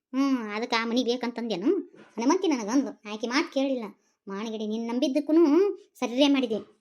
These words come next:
ಇನ್ ಯಾ ಕಾಲೇಜ್ ಬೇಡ, ಏನು ಬೇಡ, ಮನ್ಯಾಗ ಮುದುರ್ಕೊಂಡ್ ಬೀಳು. ಬಡ ಬಡ ಒಂದು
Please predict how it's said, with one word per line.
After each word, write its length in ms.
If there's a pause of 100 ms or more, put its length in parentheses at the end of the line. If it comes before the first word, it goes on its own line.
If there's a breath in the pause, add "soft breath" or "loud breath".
(120)
ಇನ್ 100
ಯಾ 140
ಕಾಲೇಜ್ 320
ಬೇಡ, 140
ಏನು 180
ಬೇಡ, 200
ಮನ್ಯಾಗ 220
ಮುದುರ್ಕೊಂಡ್ 360
ಬೀಳು. 320 (260)
ಬಡ 80 (120)
ಬಡ 120
ಒಂದು 180